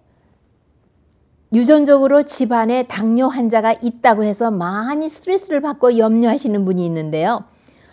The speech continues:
어, 유산소 운동을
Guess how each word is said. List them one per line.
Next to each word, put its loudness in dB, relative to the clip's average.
어, 0
유산소 2
운동을 0